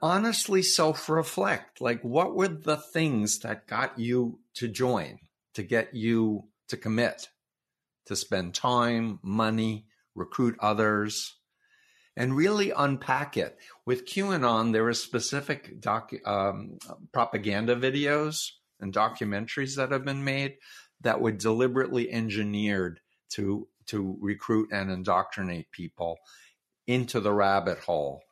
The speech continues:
where they would constantly be more involved.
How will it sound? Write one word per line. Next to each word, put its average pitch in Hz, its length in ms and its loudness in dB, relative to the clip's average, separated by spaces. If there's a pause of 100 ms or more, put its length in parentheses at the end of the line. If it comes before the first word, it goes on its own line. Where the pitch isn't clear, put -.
(160)
where 92 180 0
they 90 160 -2
would 90 200 -4
constantly 92 800 -6 (460)
be 95 340 -4
more 90 300 -2
involved. 85 640 -4